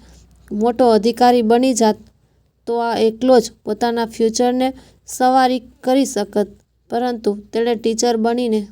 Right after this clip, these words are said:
બધા ગરીબ બાળકોને તેમના મુકામ સુધી પહોંચાડી દીધા અને લોકો ચારે બાજુ રામવીરની વાહવાહી કરતા હતા. તે પછી માતા-પિતા પણ તેની પાસે આવે છે અને જેવો જ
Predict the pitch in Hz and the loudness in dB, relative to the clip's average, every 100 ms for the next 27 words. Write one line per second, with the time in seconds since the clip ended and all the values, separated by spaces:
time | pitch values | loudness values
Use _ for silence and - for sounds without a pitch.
0 | 214 214 240 220 208 233 226 208 220 226 | -6 -4 -2 -2 -4 -4 -4 -4 -4 -4
1 | 240 247 220 214 - - _ - 240 247 | -4 -4 -6 -8 -18 -20 _ -4 -2 0
2 | 226 214 220 247 240 233 226 233 233 240 | 0 0 0 0 0 -4 -4 -4 -2 -2
3 | 240 240 233 202 202 196 202 208 _ _ | 0 0 0 0 -2 -4 -6 -8 _ _
4 | _ - 226 240 220 226 277 277 - _ | _ -8 -4 -2 -2 -2 -2 -2 -6 _
5 | _ _ - - 240 247 220 226 220 196 | _ _ -10 -2 0 0 -2 -2 -2 -4
6 | 196 220 226 233 220 220 220 214 208 233 | -6 -8 -6 -4 -2 -2 0 -2 -2 -4
7 | 233 233 226 220 220 240 226 240 220 202 | -4 -6 -4 -6 -2 -2 -2 -2 -2 -2
8 | 208 202 202 _ _ _ _ - 220 220 | -6 -10 -10 _ _ _ _ -4 -4 -2
9 | 220 220 226 220 226 247 240 254 254 240 | -4 -2 -2 -2 0 -2 -2 -2 0 0
10 | 220 208 202 _ _ - - 226 240 220 | 0 -4 -4 _ _ -12 -2 0 0 0
11 | 220 220 226 233 240 226 214 220 - 202 | -2 -2 -2 0 -2 0 -2 -4 -8 -6
12 | 220 214 - 226 269 262 | -2 -2 0 0 0 -2